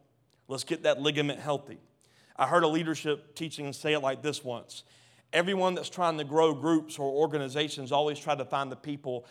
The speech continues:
that are at a hundred percent of their game. Great leaders find the people that are willing at fifty percent and grow them the rest of the fifty."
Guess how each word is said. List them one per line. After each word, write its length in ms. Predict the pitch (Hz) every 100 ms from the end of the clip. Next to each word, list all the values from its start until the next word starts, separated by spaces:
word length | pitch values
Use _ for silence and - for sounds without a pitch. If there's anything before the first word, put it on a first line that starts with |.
| -
that 160 | - 131
are 60 | 131
at 100 | 123
a 60 |
hundred 280 | 117 147 139
percent 280 | 127 147 135
of 60 | 123
their 80 |
game. 340 | 110 120 95 73 _ _ _ _
Great 280 | 147 165 139
leaders 300 | 160 156 147
find 260 | - 143 135
the 60 |
people 320 | - 151 143 135
that 120 | 127
are 60 | 127
willing 340 | 143 147 127
at 120 | 107
fifty 220 | 160 156
percent 400 | 123 120 - 127
and 100 | 120
grow 220 | 117 143 135
them 140 | 120
the 80 | 120
rest 220 | 117 -
of 40 |
the 80 | 110
fifty." 340 | - 110 -